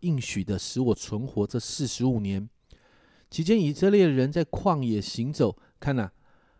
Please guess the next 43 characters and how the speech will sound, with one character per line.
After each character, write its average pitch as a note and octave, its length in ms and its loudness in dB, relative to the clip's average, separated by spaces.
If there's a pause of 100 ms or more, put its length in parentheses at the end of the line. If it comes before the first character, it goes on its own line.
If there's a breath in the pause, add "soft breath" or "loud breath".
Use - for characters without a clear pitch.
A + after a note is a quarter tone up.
(160)
现 C#3 240 0
今 C#3 220 -4
我 A2 160 2 (140)
八 C3 200 -4
十 - 200 -8
五 A#2+ 120 -6
岁 A#2+ 240 -2
了， G2+ 140 -4
我 G#2 100 -10
还 G2+ 380 -10
是 E3 140 -8
强 G2+ 260 -6
壮， A#2 180 2 (1400 soft breath)
像 E3 200 2
摩 C3+ 160 2
西 D#3 160 -2
打 G2 200 -4
发 - 180 0
我 G#2 160 0
去 - 340 -4
的 A2 120 -4
那 A#2 160 -6
天 A#2 180 -2
一 G2 120 -4
样。 G#2 180 -4 (760 soft breath)
无 A#2+ 60 0
论 C#3+ 120 6
是 C#3+ 80 -6
征 D3+ 280 0
战 B2 280 -4 (180)
是 - 140 -10
出 B2+ 260 -2
入， C3 220 0 (580)
我 G2 160 -6
的 G2+ 80 -6
力 B2+ 180 -4
量 A2+ 240 -6 (100)
那 C3 180 -6
时 G2 200 -10
如 G2 160 -6
何， F#2+ 240 -14 (400)
现 A2+ 400 -2
在 F2+ 300 -8